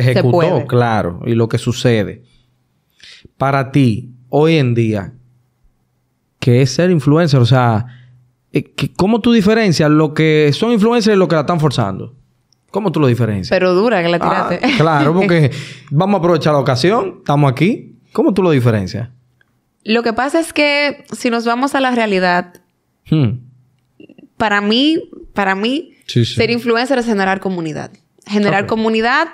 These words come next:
Speaker 2: porque para mí la clave no es cuántos seguidores tienes, es la fidelidad. Es que la gente disfrute tu contenido, le guste, lo difunda y lo promueva. Lógicamente, una serie de contenidos y temas con las que yo no estoy de acuerdo es una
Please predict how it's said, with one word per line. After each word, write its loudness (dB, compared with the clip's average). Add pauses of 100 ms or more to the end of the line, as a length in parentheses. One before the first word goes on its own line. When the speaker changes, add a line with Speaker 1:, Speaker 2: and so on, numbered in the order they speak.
(140)
Speaker 2:
porque 0
para -2
mí 0
la -2
clave -2
no -2
es -6
cuántos -4
seguidores 0
tienes, -12 (360)
es -4
la 0
fidelidad. -4
Es -4
que -2
la -2
gente -6 (340)
disfrute -2
tu -6
contenido, -4 (180)
le 2
guste, -2 (240)
lo -2
difunda -2
y -2
lo 0
promueva. -4 (840)
Lógicamente, 0
una -2
serie -2
de -4
contenidos -2
y -2
temas -2
con -4
las -4
que -4
yo -2
no -2
estoy -2
de -2
acuerdo -4
es -8
una -6